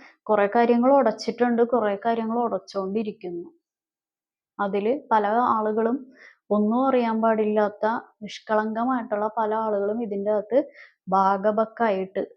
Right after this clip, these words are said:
ഇരിക്കുന്നു, ഇൻവോൾവ് ആയിട്ട് ഇരിക്കുന്ന ഒരവസ്ഥ. ഉം.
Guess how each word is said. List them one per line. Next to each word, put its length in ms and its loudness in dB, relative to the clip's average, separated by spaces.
ഇരിക്കുന്നു, 600 -4
ഇൻവോൾവ് 560 0
ആയിട്ട് 320 2
ഇരിക്കുന്ന 400 -6
ഒരവസ്ഥ. 480 -8
ഉം. 260 -4